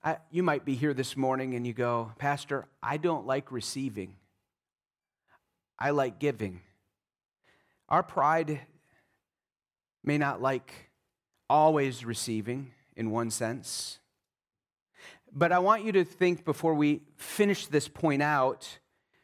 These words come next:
we do all receive, and we need to receive. And in fact, our selfish side always wants to receive. We want to receive praise,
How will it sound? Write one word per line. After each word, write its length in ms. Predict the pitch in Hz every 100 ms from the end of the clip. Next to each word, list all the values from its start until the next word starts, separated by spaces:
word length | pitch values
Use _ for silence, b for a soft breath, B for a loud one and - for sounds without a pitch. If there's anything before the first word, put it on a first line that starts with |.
| _ _ _ _ _ _ b b
we 140 | 180
do 260 | 160 202 190
all 280 | 175 170
receive, 880 | 135 127 - 156 113 90 - - - -
and 160 | 139
we 100 | 135
need 320 | 135 135 160 139
to 100 | 120
receive. 460 | 107 - 110 123 -
And 100 | 185
in 60 |
fact, 360 | 190 254 240 - B B
our 100 | -
selfish 540 | 196 - 262 294 226 185
side 340 | - 156 170
always 420 | - 196 214 214
wants 420 | 165 196 214 247 -
to 120 | 175
receive. 500 | 143 - 123 107 107 B B
We 120 | 202
want 320 | 185 196 226
to 100 | -
receive 540 | 220 196 - 185 160 -
praise, 880 | - 170 165 185 220 254 - -